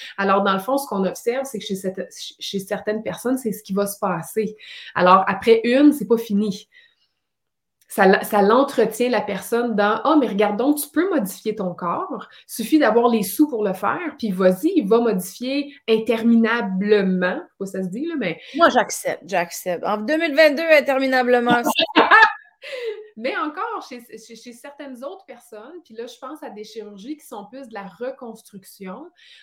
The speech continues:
Speaker 1: En fait, c'est pas nécessairement leur, euh, leur réalité.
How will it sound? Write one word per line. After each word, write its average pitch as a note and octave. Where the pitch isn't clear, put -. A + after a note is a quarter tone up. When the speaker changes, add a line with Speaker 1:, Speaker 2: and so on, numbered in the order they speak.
Speaker 1:
En F#3+
fait, B3
c'est A#3
pas A3
nécessairement G3+
leur, G3
euh, F3+
leur F#3
réalité. G3